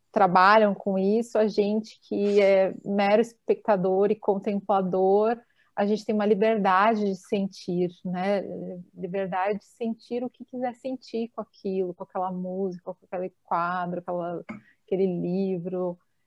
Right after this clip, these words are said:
Então, isso é muito bom, e eu acho que é, é esse o efeito que dá calmante, ou mesmo,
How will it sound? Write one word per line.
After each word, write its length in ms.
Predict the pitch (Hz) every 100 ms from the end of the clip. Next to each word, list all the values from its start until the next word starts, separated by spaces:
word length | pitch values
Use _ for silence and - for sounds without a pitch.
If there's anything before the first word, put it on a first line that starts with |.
| _ _ -
Então, 200 | 185 220
isso 180 | 226 262
é 20 |
muito 280 | 233 240 294
bom, 520 | 233 202 202 233 247
e 60 | 214
eu 100 | 196
acho 300 | 214 - -
que 80 |
é, 240 | 226 214 -
é 180 | 208 208 233
esse 200 | 240 269
o 80 |
efeito 680 | 247 233 - 226 185 175 -
que 100 | -
dá 400 | 190 180 170 170 -
calmante, 1160 | 202 180 175 175 180 196 185 175 - 185 175 165 _ _ -
ou 180 | 185
mesmo, 760 | 185 180 180 180 190 185 180 160